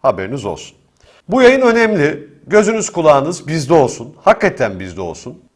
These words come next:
Gençlerin gözü kulağı mutlaka bizde olsun. Aileler de çocuklarını haberdar etsin. Fırsatları varsa bu yayını izlesinler. Altını ısrarla çiziyorum.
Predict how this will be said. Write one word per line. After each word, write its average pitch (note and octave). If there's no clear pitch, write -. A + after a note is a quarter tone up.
Gençlerin A3
gözü F3
kulağı C#3+
mutlaka C3
bizde C#3
olsun. F3
Aileler G#3
de C#3+
çocuklarını C#3+
haberdar D3+
etsin. -
Fırsatları A#2
varsa D#3
bu A3
yayını D3
izlesinler. G#2+
Altını D#3
ısrarla D3+
çiziyorum. F2+